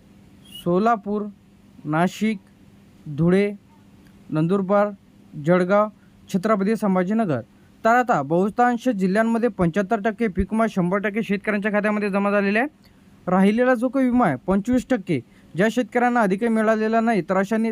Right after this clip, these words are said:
तक्रार करून तुम्ही तुमचा पीक विमा मिळवता येणार आहे. त्यानंतर जालना, बीड, परभणी, धाराशिव, लातूर, हिंगोली, नांदेड, बुलढाणा, वाशिम,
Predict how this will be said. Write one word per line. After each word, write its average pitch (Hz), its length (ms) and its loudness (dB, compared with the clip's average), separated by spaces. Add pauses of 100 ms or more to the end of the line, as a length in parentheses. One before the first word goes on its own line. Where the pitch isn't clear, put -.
तक्रार 202 300 0
करून 208 240 -2
तुम्ही 208 240 -2
तुमचा 208 240 -4
पीक 202 240 -6
विमा 208 160 0
मिळवता 180 340 0
येणार 202 200 0
आहे. 233 120 2 (880)
त्यानंतर 226 380 2
जालना, 196 480 2 (1400)
बीड, 208 340 2 (720)
परभणी, 208 500 2 (580)
धाराशिव, 202 540 0 (580)
लातूर, 190 460 -2 (480)
हिंगोली, 196 540 0 (540)
नांदेड, 185 440 0 (440)
बुलढाणा, 208 560 -2 (520)
वाशिम, 190 520 -2